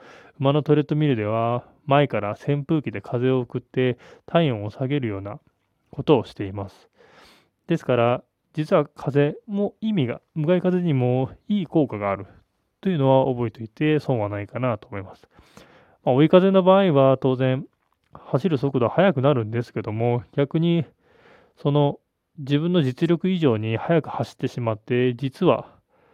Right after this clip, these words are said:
知らぬ間に体力を消耗しているという可能性があるので、そこは実は抑えなきゃいけない。で、追い風は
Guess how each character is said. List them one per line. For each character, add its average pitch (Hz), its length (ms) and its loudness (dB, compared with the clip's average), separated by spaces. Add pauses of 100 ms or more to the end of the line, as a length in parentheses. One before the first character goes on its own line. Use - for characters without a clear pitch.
(500)
知 - 180 -2
ら 160 160 4
ぬ 151 140 0
間 156 140 0
に 151 420 -2 (640)
体 180 160 4
力 120 220 0
を 101 40 -6
消 143 220 2
耗 135 160 0
し - 80 -8
て 139 140 -4
い 131 40 0
る 131 140 -6
と - 140 -10
い - 20 -2
う - 20 -6
可 - 160 -2
能 156 140 2
性 156 180 0
が 160 120 2
あ 156 40 2
る 135 60 -2
の 110 140 -4
で、 117 320 -2
そ 139 180 -4
こ 147 180 -2
は 143 300 4 (640)
実 143 240 -2
は 135 60 6
抑 127 260 4
え 156 40 4
な 156 120 2
き 113 60 -2
ゃ - 20 0
い 104 80 -8
け 107 100 -8
な 98 100 -8
い。 120 120 -12 (460)
で、 127 220 4 (260)
追 143 120 0
い 165 60 0
風 180 240 2
は 175 340 2